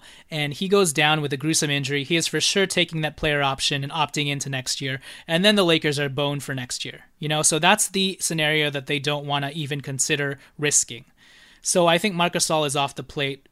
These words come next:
in that respect. If he was an unrestricted free agent and we had guarantee that he would not opt into his player option,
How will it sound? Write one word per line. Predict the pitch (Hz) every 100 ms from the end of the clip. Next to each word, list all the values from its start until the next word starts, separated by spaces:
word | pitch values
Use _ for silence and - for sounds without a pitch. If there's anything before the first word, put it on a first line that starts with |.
| _ _ _
in | 175 151
that | 143 139
respect. | 139 - 139 135
If | 151
he | 247
was | 254
an | 220
unrestricted | 202 208 - 202 190
free | 170 160
agent | 165 170 147
and |
we | 151 160
had | 160 151
guarantee | 151 156 147 - 160 160
that | 151 135
he | 156
would | 143 151 139
not | 135 147 160 - - - - -
opt | 165 160 -
into | 151 160 156
his | 135
player | - 170 180
option, | 185 - 220 226